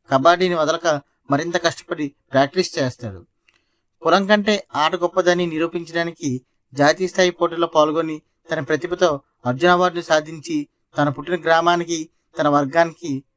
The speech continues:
గౌరవం తీసుకొస్తాడు. ఈ సినిమాకు ప్లస్ పాయింట్స్. ధ్రువ్ విక్రమ్ నటన. కిట్టయ్య పాత్రలో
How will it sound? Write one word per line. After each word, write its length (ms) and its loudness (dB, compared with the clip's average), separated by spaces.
గౌరవం 360 2
తీసుకొస్తాడు. 680 -8
ఈ 100 2
సినిమాకు 600 2
ప్లస్ 260 0
పాయింట్స్. 320 0
ధ్రువ్ 180 4
విక్రమ్ 320 0
నటన. 340 -2
కిట్టయ్య 240 4
పాత్రలో 560 2